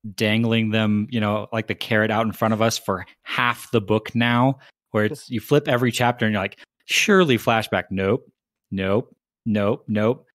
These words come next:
Five hundred pages in, and here's our first flashback. So I'm, so by now, now I'm, like, really excited to finally get to some of the, the past of, of Eshonai and Venli. So I'm pumped. I like these chapters.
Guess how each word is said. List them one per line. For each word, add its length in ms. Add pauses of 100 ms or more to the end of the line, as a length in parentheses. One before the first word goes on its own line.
(300)
Five 320
hundred 520
pages 520
in, 400
and 160
here's 300
our 100
first 300
flashback. 640
So 100
I'm, 140 (220)
so 120
by 140
now, 340
now 220
I'm, 80
like, 160
really 400
excited 520
to 60
finally 440
get 260
to 260
some 220
of 160
the, 260 (360)
the 80
past 500
of, 260
of 200
Eshonai 420
and 100
Venli. 280
So 240 (520)
I'm 80
pumped. 240
I 60
like 180
these 140
chapters. 420